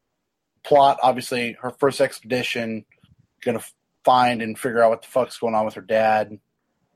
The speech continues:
and then boom, she, uh, doesn't,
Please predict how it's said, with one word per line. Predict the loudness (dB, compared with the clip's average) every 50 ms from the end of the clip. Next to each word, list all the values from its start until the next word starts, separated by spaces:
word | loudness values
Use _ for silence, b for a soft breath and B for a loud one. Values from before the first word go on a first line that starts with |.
| _
and | -16 -10 -8
then | -8 -8 -8 -10 -12 _ _ _ _ _ _ _ _ _ -4
boom, | 0 2 2 2 0 -2 -6 -12 -16 _ _ _ _ _ -16
she, | -10 -8 -4 -4 -2 0 2
uh, | 4 6 6 6 6 4 2 0 _ _ _ _ _ _ _ 0
doesn't, | 0 0 0 0 -4 -6 -8